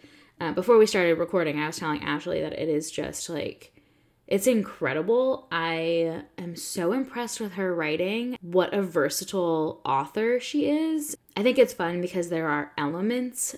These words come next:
of romance in it. Like, there are two characters who have a very distinct attraction to each other, but it is a thriller. But it's also this, like, deep look at gentrification in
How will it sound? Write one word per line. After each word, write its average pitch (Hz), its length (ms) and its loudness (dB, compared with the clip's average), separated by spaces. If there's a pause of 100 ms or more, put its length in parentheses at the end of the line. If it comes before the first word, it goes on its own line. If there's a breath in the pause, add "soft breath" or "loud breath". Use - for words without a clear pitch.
of 233 480 -2
romance 175 720 -4
in 156 140 -4
it. 190 180 -4
Like, 170 160 -4
there 160 220 -2
are - 40 -4
two 185 280 0
characters 160 720 -6
who 156 340 -2 (360 loud breath)
have 170 180 -8
a 175 80 0
very 156 260 0
distinct 156 560 -6
attraction 196 680 -8
to 226 180 -6
each 226 220 -6
other, 233 420 -4 (340 loud breath)
but 190 120 0
it 180 120 6
is 180 140 2
a 175 60 2
thriller. 165 680 -2 (800)
But 196 100 -2
it's 196 180 -2 (180)
also 180 880 0 (480 loud breath)
this, 196 340 0
like, 175 400 -2 (300)
deep 202 320 -4
look 185 460 -2
at - 220 -8
gentrification 175 1300 -2
in 156 640 -8